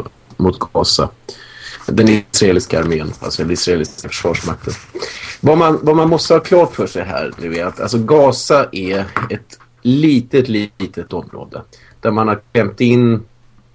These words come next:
närmare två miljoner människor är de idag. Eh, och det här är människor som, eh, så sent som nittonhundrafyrtioåtta, eh, och därefter, eh,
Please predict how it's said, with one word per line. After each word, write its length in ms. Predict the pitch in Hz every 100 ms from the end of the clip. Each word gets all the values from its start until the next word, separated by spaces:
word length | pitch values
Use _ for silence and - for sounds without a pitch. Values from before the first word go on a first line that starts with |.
| - _ _ _ - - -
närmare 500 | 127 113 95 110 117
två 320 | - - 113
miljoner 460 | 110 101 92 92 90
människor 640 | 101 85 - - 101 -
är 100 | -
de 160 | 71 62
idag. 220 | 69 - - _ _ _ - - - - -
Eh, 220 | 95 98
och 180 | - 110
det 80 | 117
här 100 | 131
är 60 |
människor 400 | 131 113 95 107
som, 380 | 98 - 98 - - - -
eh, 220 | 92 92
så 200 | - 127
sent 420 | 120 123 143 95
som 140 | - 98
nittonhundrafyrtioåtta, 1300 | 90 87 92 80 _ 82 - 90 92 87 - 123 107 - - - _ -
eh, 280 | 90 87 85 - - - - - - _ - - _ - _ _ -
och 200 | 123 -
därefter, 800 | 104 92 85 - - - 85 - _ _ _ _ -
eh, 360 | 95 90 76